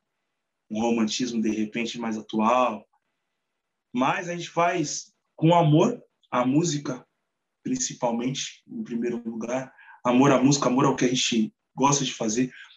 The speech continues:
é como você falou também, não é só cantar, né? A gente tem que entender, e eu costumo dizer que cantar por cantar,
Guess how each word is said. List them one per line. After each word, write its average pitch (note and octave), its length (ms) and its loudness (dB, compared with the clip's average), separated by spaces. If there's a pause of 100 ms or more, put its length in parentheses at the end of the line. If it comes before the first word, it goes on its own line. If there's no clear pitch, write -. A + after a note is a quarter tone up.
(160)
é A2+ 60 -4
como C3 240 2
você C#3+ 260 2
falou C3+ 320 0
também, A#2+ 480 -2 (320)
não C3 140 0
é C#3+ 60 2
só D3 280 0
cantar, B2 640 -4 (360)
né? A2+ 300 -6 (140)
A - 40 -18
gente G#2 240 -8
tem A#2 180 -4
que A#2+ 80 -6
entender, A#2+ 560 2 (580)
e A#2+ 100 0
eu B2+ 120 6
costumo C#3 280 2
dizer C3 300 0
que C#3 140 -6
cantar C#3+ 640 0
por C#3+ 120 -4
cantar, C#3 680 -4